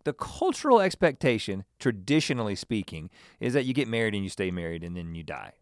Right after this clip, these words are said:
right? Till death do us part. Now, not everybody does that. There's a lot of people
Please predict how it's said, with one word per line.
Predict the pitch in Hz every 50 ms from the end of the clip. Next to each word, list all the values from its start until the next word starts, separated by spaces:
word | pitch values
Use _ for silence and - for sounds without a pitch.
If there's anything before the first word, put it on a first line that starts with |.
| _ -
right? | 101 95 - - -
Till | - 113 92
death | 85 107 127 123 - -
do | 104 117 107 98
us | 92 -
part. | - - - 76 - - - _ _ _ _ _ _ _ _ _ _ _ - _ _ _ _ -
Now, | 101 107 104 92 - - -
not | 107 120 120
everybody | 127 123 120 113 117 107 104
does | 101 127 135 127 120
that. | 135 131 127 123 120 -
There's | - 95
a | - - _ -
lot | 107 107 104
of | 95
people | 107 - - 98 92 90 -